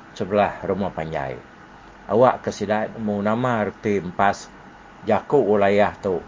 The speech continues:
ti ada kena ngagai Menua Sarawak, tau ngagai Menua Sabah, dudila. Nyalai, bala mayuah, aku nyebut, uh, selaka dua,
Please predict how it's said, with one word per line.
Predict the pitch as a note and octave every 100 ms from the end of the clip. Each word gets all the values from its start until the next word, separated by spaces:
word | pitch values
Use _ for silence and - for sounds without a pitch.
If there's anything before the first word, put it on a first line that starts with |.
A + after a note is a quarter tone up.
| -
ti | B2+ A#2+
ada | G2 F#2
kena | F#2 F#2 F2+ - - - -
ngagai | G2 G2 F#2+ F2 - - - -
Menua | F#2+ F#2+ F#2+ F2
Sarawak, | - F#2 F#2+ F2 C#2 - -
tau | F2
ngagai | - F2+ F#2+ D#2
Menua | F2 F2+ E2
Sabah, | E2 D2 D#2+ - -
dudila. | - F2+ D#2+ D#2+ C#2+ B1 G1+ - - - - - - - - - - - -
Nyalai, | A2+ C#3+ D#3 B2+ - - -
bala | G#2 B2+
mayuah, | B2 A2+ A2+ C3+ E3 - - -
aku | - - C#3
nyebut, | A#2+ A2 G#2+ B2 - - -
uh, | F2 E2+
selaka | E2 G#2+ G#2+ C3
dua, | B2 A2 G#2+ C3+